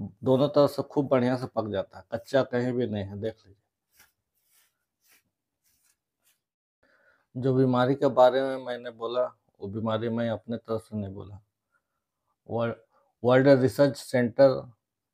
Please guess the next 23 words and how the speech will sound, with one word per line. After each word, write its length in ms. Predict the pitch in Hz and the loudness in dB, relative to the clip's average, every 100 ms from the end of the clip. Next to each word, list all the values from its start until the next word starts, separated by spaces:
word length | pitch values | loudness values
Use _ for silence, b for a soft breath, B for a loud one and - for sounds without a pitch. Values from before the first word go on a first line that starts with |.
| _ _ | _ _
ये 140 | 110 | -2
बीमारी 400 | 113 117 117 120 | 0 0 0 0
का 100 | 120 | -2
पता 280 | 113 110 113 | -6 -4 -4
लगाया 460 | 110 104 107 107 110 - _ _ _ _ _ _ _ - | -4 -2 -2 0 -4 -6 _ _ _ _ _ _ _ -8
कि 280 | 101 104 107 | -4 -4 -2
डायरेक्ट 520 | 107 113 123 123 - 98 _ _ _ _ _ - | 0 2 2 0 -10 -20 _ _ _ _ _ -4
गैस 240 | 120 123 | 2 2
का 120 | - 117 | 2 -4
फ्ले-, 460 | - 113 - - | -2 -4 -4 -6
फ्लेम 260 | 113 127 127 | 0 2 2
से 340 | - 127 92 - _ _ _ _ _ - - - | 2 2 2 -6 _ _ _ _ _ -20 -12 -6
पकाने 400 | 110 117 120 127 | 0 2 2 0
से 280 | 127 117 - _ _ _ - - - _ _ _ _ | -2 -4 -6 _ _ _ -12 -12 -16 _ _ _ _
वैसा 200 | - 123 | -4 -4
केमिकल 520 | 120 120 120 135 131 | 0 0 2 2 4
रिएक्ट 320 | 127 127 - | 4 2 0
होता 420 | - 107 - 98 92 | -16 -12 -6 -6 -6
है, 140 | 92 _ _ _ 104 | -16 _ _ _ -10
जिससे 380 | 110 - 120 113 - _ _ _ - | -10 -4 -2 -2 -6 _ _ _ -2
ये 180 | 117 120 | 2 4
बड़े-बड़े 540 | 107 117 110 113 117 | 4 2 2 2 2
बीमारियां 560 | 110 110 110 107 113 | 0 0 -2 -2 -4